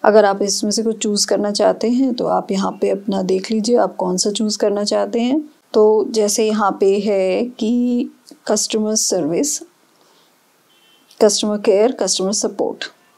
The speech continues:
तो इसको choose कर लेते हैं। अब यहाँ पे आ जाता है location, based on और activity जो हम लोगों ने choose किया था अपने profile में, वहाँ से ये information आ गई है। दिल्ली एनसीआर है, गुड़गांव है, नोएडा है। तो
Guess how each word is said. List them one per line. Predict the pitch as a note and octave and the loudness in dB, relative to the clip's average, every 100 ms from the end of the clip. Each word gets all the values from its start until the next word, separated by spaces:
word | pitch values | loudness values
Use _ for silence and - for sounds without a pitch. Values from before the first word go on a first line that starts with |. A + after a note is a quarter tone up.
| _ | _
तो | C#4+ | 0
इसको | C4+ - | 2 0
choose | G3+ E3+ F3+ | 0 0 -2
कर | - E3 | -2 -2
लेते | D#3 D3+ | -2 -2
हैं। | F3 E3+ - - - | -4 -4 -10 -16 0
अब | - A#3+ | 6 6
यहाँ | A#3+ A#3+ A#3+ | 6 2 4
पे | |
आ | B3 | 6
जाता | A3 A#3 A#3 | 6 4 2
है | A#3+ B3 | 2 6
location, | A3 G3 G3+ G#3 C4+ C#4 - - - | 6 6 4 6 6 4 -4 -6 4
based | G#3 B3+ C#4+ - | 10 10 10 6
on | C4+ C#4 C#4+ - | 4 2 0 -2
और | - A3 A3 A#3 | 6 8 8 6
activity | G#3+ G#3 B3 B3+ C4 B3+ | 0 -2 -2 0 0 0
जो | B3 | 0
हम | A3+ G#3 | 0 2
लोगों | G#3 G#3+ | 2 2
ने | A3+ | 2
choose | A3+ G#3 G#3 | -2 -2 -2
किया | - A3+ A3 | 0 2 2
था | A3 B3+ | 0 -2
अपने | B3+ G3+ - G#3 | 0 -2 -4 -4
profile | G3+ G3 F3+ F3+ G#3 | -2 -2 0 0 2
में, | C4 | 2
वहाँ | B3+ G3+ G3 F#3 | 0 0 -2 -2
से | - | -2
ये | A3 A3 | -2 -2
information | G3 G3+ G3 F#3+ G#3 | -2 -4 -2 -2 -2
आ | F#3+ | -2
गई | G3 A3+ A#3 | 0 -2 0
है। | B3 B3 B3+ - _ - | 0 0 -4 -14 _ -2
दिल्ली | G3 G#3 A3 | 4 4 4
एनसीआर | A3 G#3 A#3+ A3 G#3 G#3+ | 0 -2 0 2 2 0
है, | A3 A3+ | -2 -2
गुड़गांव | G#3+ G3 G3+ G3+ G#3 | 0 0 0 -2 -2
है, | G3+ G#3+ G#3+ | -2 -2 -2
नोएडा | G#3 F#3+ F#3 G#3 | -2 0 2 2
है। | A3+ A#3 A#3+ B3 - - - | 2 0 -2 -8 -18 -8 4
तो | B3 B3+ B3 | 6 6 2